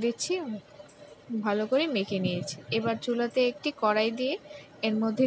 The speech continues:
দিয়ে দিচ্ছি সাদা তেল। আমি মাংসগুলোকে এখন এটার মধ্যে ভেজে নেব। একটা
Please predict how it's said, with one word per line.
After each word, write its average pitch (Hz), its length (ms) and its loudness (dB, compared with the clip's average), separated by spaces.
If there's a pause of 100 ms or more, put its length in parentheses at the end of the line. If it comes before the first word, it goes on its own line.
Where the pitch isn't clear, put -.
দিয়ে 233 200 4
দিচ্ছি 240 260 0 (120)
সাদা 202 260 4 (100)
তেল। 180 160 -2 (880)
আমি 226 200 2
মাংসগুলোকে 247 640 2 (120)
এখন 285 160 -2 (100)
এটার 220 240 -2
মধ্যে 240 180 4 (100)
ভেজে 196 320 2
নেব। 180 180 -4 (720)
একটা - 180 -4